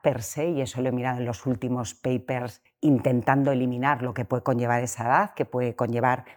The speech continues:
una reproducción asistida, un embarazo gemelar, es decir, simplemente por la edad de cuarenta o más de cuarenta es un factor de riesgo para el embarazo, para sufrir, ¿qué? Pues más diabetes gestacionales,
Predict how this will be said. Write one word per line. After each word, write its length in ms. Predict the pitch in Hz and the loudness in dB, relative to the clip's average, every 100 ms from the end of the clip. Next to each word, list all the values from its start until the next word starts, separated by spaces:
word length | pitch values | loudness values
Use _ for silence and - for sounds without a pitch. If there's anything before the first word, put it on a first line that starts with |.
| _ | _
una 240 | 143 127 | 0 2
reproducción 500 | 120 123 127 113 127 | 2 0 0 -2 -4
asistida, 600 | 123 113 117 - 131 135 | -4 -4 -10 -4 0 2
un 120 | 127 127 | 2 2
embarazo 400 | 123 120 120 117 | 2 0 -2 -8
gemelar, 500 | 123 117 123 170 - _ _ | -8 -6 -4 -4 -6 _ _
es 120 | 143 | -2
decir, 180 | - 117 | 0 -4
simplemente 800 | - 160 156 170 151 127 113 127 | 0 0 2 0 0 -2 -4 -6
por 260 | - 120 | -6 -6
la 80 | 120 | -2
edad 240 | 123 131 - | 0 -2 -2
de 80 | 131 | -10
cuarenta 760 | - 120 131 147 156 180 185 _ _ | -2 0 2 0 0 -4 -6 _ _
o 120 | 147 | 2
más 240 | 135 127 107 | 2 2 -2
de 100 | 127 | -4
cuarenta 440 | 131 120 143 156 | 0 0 0 -4
es 120 | 151 | -4
un 80 | 131 | -6
factor 400 | - 113 - 131 123 | -6 -8 -4 -4 -2
de 120 | 120 | -2
riesgo 540 | 127 147 170 196 - _ - _ _ | -2 -2 -2 -4 -4 _ -20 _ _
para 200 | 143 131 | 4 6
el 100 | 127 | 4
embarazo, 520 | 120 127 120 117 113 | 2 2 2 -2 -2
para 180 | 117 113 | -2 -2
sufrir, 540 | - 117 - 143 143 | -4 -8 -4 -6 -4
¿qué? 180 | - 123 - | -2 -4 -4
Pues 280 | 117 107 127 | -12 -8 -4
más 280 | 127 127 | 0 0
diabetes 460 | 120 127 127 127 - | 0 -2 -2 -6 -8
gestacionales, 920 | 131 120 123 113 131 127 139 160 - | -8 -6 -8 -6 -4 -4 -2 -4 -6